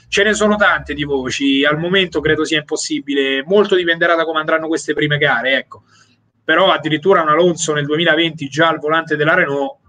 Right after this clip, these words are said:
sarebbe veramente l'incredibile, che può succedere, eh, perché io davo, davo come incredibile Alonso il prossimo anno e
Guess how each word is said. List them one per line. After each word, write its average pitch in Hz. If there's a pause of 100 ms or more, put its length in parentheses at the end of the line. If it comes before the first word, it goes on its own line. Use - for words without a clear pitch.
sarebbe 139
veramente 139
l'incredibile, 135
che 156
può 202
succedere, 151
eh, 143
perché 139
io 165
davo, 139 (260)
davo 156
come 180
incredibile 175
Alonso 175
il 165
prossimo 180
anno 156
e -